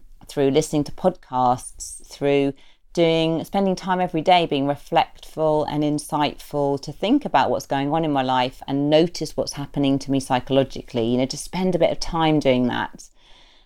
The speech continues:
And that can all feel like effort. But the trouble is, if we don't put that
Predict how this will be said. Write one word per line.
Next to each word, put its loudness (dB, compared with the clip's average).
And 4
that 2
can 2
all 2
feel 4
like 6
effort. -4
But -2
the -2
trouble 2
is, 4
if -4
we 0
don't -2
put -8
that 0